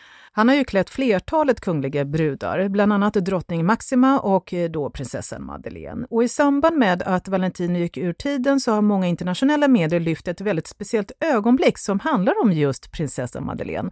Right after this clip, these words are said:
På hennes bröllopsdag, bara minuter innan hon skulle kliva in i slottskyrkan för att säga ja då till Chris O'Neill tvåtusen tretton, så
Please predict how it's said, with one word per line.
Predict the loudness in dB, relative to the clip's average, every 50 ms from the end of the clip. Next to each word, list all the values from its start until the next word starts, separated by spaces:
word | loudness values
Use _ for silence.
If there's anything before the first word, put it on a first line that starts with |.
| -10 -14 -18 -20 -14 -6
På | -2 2
hennes | 4 4 4 4
bröllopsdag, | 4 2 4 4 4 4 4 2 0 0 0 2 4 6 6 4 4
bara | 6 6 6 8
minuter | 8 8 8 8 8 6 4 2 0 -2 -2 -2 -2
innan | 0 0 0 0 0
hon | 0 -2 -2
skulle | -4 -4 -6 -4
kliva | -2 -2 -2 0 0 0
in | 0 0 -2
i | -2
slottskyrkan | -2 -4 -6 -6 -6 -6 -6 -6 -6 -6 -6 -8 -8
för | -8
att | -8 -6
säga | -4 -2 -2 0
ja | 0 0 0 0 0
då | -2 -4 -6
till | -6 -8 -10 -8
Chris | -6 -6 -6 -4 0
O'Neill | 2 4 4 4 2 0 -4
tvåtusen | -2 -2 -2 -2 -2 -2 -4 -4 -2
tretton, | -2 -2 -4 -2 -4 -4 -6 -6 -6 _ _ _ _ _ _
så | -16 -14 -14